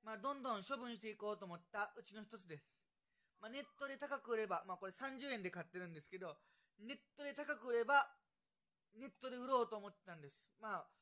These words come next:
ちなみにこの立原あゆみ、昔、チャンピオンっていう雑誌で、マジっていう、まあ、ヤクザの漫画描いてた人と、同じ作者の、なんか少女漫画の話なんですけど、プレミアついたらラッ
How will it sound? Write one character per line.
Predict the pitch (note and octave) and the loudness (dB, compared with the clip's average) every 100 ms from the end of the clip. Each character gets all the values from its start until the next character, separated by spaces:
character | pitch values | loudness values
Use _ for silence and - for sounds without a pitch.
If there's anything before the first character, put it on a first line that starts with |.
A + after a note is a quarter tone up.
| _ | _
ち | - | -12
な | B3+ | -10
み | B3 | -10
に | A3 | -8
こ | |
の | A3+ | -8
立 | G#3+ A#3 C#4 | -6 -6 0
原 | A#3 G#3 | 4 6
あ | E3+ | 6
ゆ | F3 | 4
み、 | E3 E3+ - _ _ _ _ - | -4 -10 -16 _ _ _ _ -14
昔、 | A#3+ C4 - B3+ G#3+ | -6 -4 -4 -8 -4
チ | - | -2
ャ | F4 | -2
ン | C4 | -4
ピ | C4+ | -6
オ | |
ン | A#3 | -6
っ | |
て | F3+ | -6
い | F#3 | -6
う | |
雑 | E3 F3 | -2 -2
誌 | F3 F3 | -2 -4
で、 | F3+ E3 E3 | -6 -6 0
マ | C#4+ | 0
ジ | A3+ | 0
っ | A3 _ | -8 _
て | F#3 | -12
い | D#3 | -8
う、 | D3+ C#3+ D#3+ | -6 -8 -8
ま | F3+ | -6
あ、 | |
ヤ | F#3+ A#3 | -4 -4
ク | B3+ | -4
ザ | B3 | -6
の | F#3+ | -4
漫 | F3 | -4
画 | E3+ | -4
描 | E3+ F3 | -6 -8
い | |
て | F3 | -8
た | D#3 | -10
人 | D#3+ | -10
と、 | D#3 G3 F3+ - - _ - | -8 -6 -6 -12 -20 _ -12
同 | A3+ | -8
じ | A#3+ | -6
作 | G3+ - - | -6 -8 -8
者 | G#3 | -8
の、 | F#3 F3 - | -8 -10 -12
な | F#3+ | -10
ん | |
か | F3 | -6
少 | B3+ B3+ | -4 -4
女 | A#3+ | -2
漫 | A#3 A3+ | -2 -2
画 | G#3+ D#3+ | -2 -4
の | D3 C#3+ _ _ _ _ | -4 -12 _ _ _ _
話 | - G#3+ F#3+ E3 | -14 -8 -6 -8
な | |
ん | D3 | -14
で | C#3 | -14
す | - | -12
け | |
ど、 | F3+ E3+ - - - - - - _ - | -8 -8 -8 -16 -14 -12 -14 -16 _ -16
プ | C4 | -8
レ | D#4+ | -6
ミ | D#4 | -4
ア | D4+ | -4
つ | - | -4
い | C4+ | -8
た | B3 | -2
ら | C4 A#3+ | 2 4
ラ | G3 | 2
ッ | C4 | -2